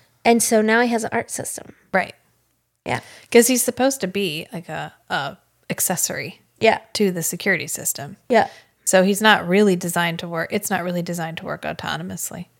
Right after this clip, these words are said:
Speaker 1: Yeah.
Speaker 2: So it's making a lot of it up as it goes along, which Art knows. And so Art's trying to be helpful. So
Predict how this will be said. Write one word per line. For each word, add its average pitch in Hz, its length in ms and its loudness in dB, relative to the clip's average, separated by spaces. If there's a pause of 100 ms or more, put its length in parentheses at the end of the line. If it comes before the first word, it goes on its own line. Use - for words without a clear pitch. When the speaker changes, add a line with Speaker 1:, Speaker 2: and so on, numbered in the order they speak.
(120)
Speaker 1:
Yeah. 240 160 2
Speaker 2:
So 202 100 4
it's 185 160 2
making 196 340 0
a 170 80 -2
lot 175 220 4
of 170 80 -4
it 175 80 -4
up 170 180 -4
as 185 80 -8
it 170 100 -10
goes - 220 -6
along, 139 340 -6 (380)
which 196 240 -4
Art 202 200 4
knows. 185 520 0
And 180 100 -8
so 190 140 0
Art's - 460 -6 (100)
trying 180 160 -4
to 185 40 -4
be 208 80 -10
helpful. 247 360 -4
So 165 280 -2